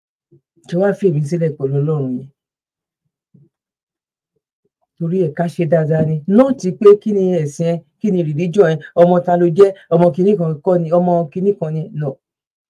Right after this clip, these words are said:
Ọlọ́run kò ṣe dáadáa fún wa. Náà mú kí wa lẹ́ẹ̀kan sí. Gbogbo ẹ̀yin tí ẹ ṣe fẹ́ darapọ̀ mọ́ wa, ẹ bá wa gbọ́nwọ́ sínú àkáǹtì Charity wa. Ẹ bá ti ń bá wa bọ̀ lọ́jọ́ tó ti pẹ́,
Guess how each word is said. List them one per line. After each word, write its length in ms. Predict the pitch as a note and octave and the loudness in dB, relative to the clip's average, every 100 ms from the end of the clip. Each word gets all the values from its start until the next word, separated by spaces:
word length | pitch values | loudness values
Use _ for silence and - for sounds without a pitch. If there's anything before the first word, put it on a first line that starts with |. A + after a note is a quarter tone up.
| _ C#3+ _ _ _ _ | _ -20 _ _ _ _
Ọlọ́run 240 | F3 E3 C#3 | -4 -4 -4
kò 60 | |
ṣe 120 | C3 B2+ | -8 -6
dáadáa 240 | B2+ B2+ | -8 -8
fún 180 | C#3+ D3 | -12 -14
wa. 80 | - _ _ _ _ _ A3 | -16 _ _ _ _ _ 0
Náà 140 | G3+ | 0
mú 100 | D#3 | 0
kí 140 | C#3+ F3 | -2 -2
wa 140 | D3 D3 | -2 -4
lẹ́ẹ̀kan 480 | E3+ E3+ D#3+ C#3+ C3+ | -4 0 0 0 -10
sí. 120 | D3+ | -10
Gbogbo 260 | E3 A#3+ G#3+ | -2 0 2
ẹ̀yin 180 | F#3 F#3 | 2 0
tí 120 | G3 | -2
ẹ 120 | E3 | -2
ṣe 120 | C#3+ D3 | -2 -4
fẹ́ 300 | E3 E3+ E3+ | -2 -2 -2
darapọ̀ 420 | D#3+ D#3+ D#3+ C#3 | -2 -2 -4 -6
mọ́ 160 | D3 D3+ | -4 -4
wa, 80 | C#3 - - _ F#3 | -6 -10 -20 _ -2
ẹ 40 | |
bá 100 | G3 | 2
wa 120 | F#3+ F3+ | 2 2
gbọ́nwọ́ 300 | D#3+ F#3+ F#3+ | -2 -2 -2
sínú 300 | G3 F#3 E3+ D3+ - | -4 -4 -4 -6 -8
àkáǹtì 440 | - C#3 F3+ D3 - | -10 -6 -6 -6 -6
Charity 400 | D3+ D3 C#3+ - | -6 -6 -10 -16
wa. 120 | C#3+ _ _ _ _ - | -18 _ _ _ _ -6
Ẹ 40 | E3+ | 0
bá 140 | F#3+ | 2
ti 120 | - | 0
ń 120 | F3+ F3+ | -4 0
bá 80 | E3+ | 2
wa 120 | D#3 | 0
bọ̀ 180 | C3 C3 | -2 -2
lọ́jọ́ 380 | C#3 D#3+ C#3+ F3 | -2 -4 -4 -4
tó 80 | E3+ | -4
ti 140 | C#3+ | -8
pẹ́, 180 | D3 F3 | -6 -4